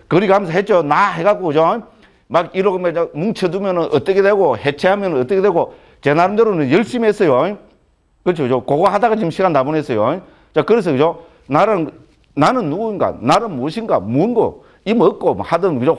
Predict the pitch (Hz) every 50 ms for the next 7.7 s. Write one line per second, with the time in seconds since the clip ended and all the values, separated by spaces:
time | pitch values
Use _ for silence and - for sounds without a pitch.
0 | - - 202 247 - - 143 143 156 185 208 190 - - - 214 226 196 - 151
1 | 156 - - 285 220 202 156 117 101 87 - - - _ _ _ _ - 123 165
2 | 220 - - 214 233 - - - - - - 302 175 214 240 233 226 240 240 175
3 | 139 196 208 208 208 170 151 127 143 110 82 - - _ _ _ _ _ _ _
4 | - - 165 170 214 233 247 247 208 240 277 240 170 131 - 202 233 247 254 262
5 | 254 269 285 254 185 117 92 - - - 160 226 269 269 240 131 98 95 - -
6 | 131 135 127 101 90 80 76 _ _ _ - 120 143 160 202 226 233 226 180 170
7 | 165 139 151 160 208 175 143 92 98 127 170 170 113 85